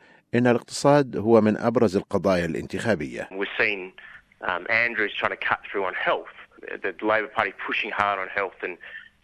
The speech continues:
Speaker 2: talking about, you know, investment in the health system. We're seeing transport as a, as a significant issue, and we're seeing both leaders sprucing their transport, uh,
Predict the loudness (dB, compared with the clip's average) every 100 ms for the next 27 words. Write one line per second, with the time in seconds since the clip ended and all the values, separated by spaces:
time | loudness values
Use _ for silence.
0 | -4 -4 -8 -8 -4 -2 -4 -10 -18 -12
1 | -6 -4 -2 0 0 -2 -4 -2 -4 -2
2 | -2 -2 -8 -10 -10 -14 -16 -20 -20 -20
3 | -8 -6 -4 -2 -2 -2 -8 -16 -20 -6
4 | 0 0 -2 -6 -6 -6 _ -6 -4 -4
5 | -8 -8 -12 -10 -8 -4 -6 -4 -6 -4
6 | -2 -2 -2 -4 -2 -2 -2 -6 -14 -20
7 | -20 -10 -2 -2 -2 -10 -20 -20 -20 -20
8 | _ -2 0 -2 -6 -10 -16 -14 -12 -4
9 | -2 -2 -4 -2 -2 -4 -8 _ -4 -2
10 | -2 -6 -4 -4 -6 _ _ _ _ -10
11 | -10